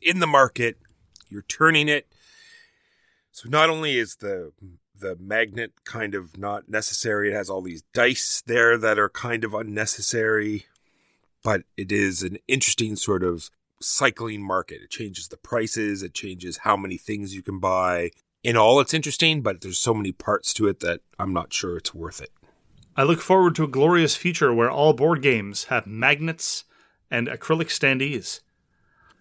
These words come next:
Speaker 2: I played Mogul. Mogul is a game by Michael Schacht and published in two thousand two. Michael Schacht is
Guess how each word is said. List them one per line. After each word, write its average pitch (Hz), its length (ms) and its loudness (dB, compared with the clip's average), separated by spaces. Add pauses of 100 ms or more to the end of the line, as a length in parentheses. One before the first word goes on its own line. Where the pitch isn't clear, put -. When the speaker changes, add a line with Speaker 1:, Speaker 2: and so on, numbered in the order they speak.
(240)
Speaker 2:
I 226 120 4
played 247 340 -2
Mogul. 165 560 4
Mogul 233 420 0
is 143 640 4
a 156 60 -8
game 156 240 0
by 143 140 4
Michael 170 300 -2
Schacht 156 360 0
and 139 160 -6
published 160 420 0
in 131 360 -2
two 180 120 -6
thousand 131 300 -2
two. 185 200 0 (260)
Michael 170 220 0
Schacht 170 340 2
is 135 580 0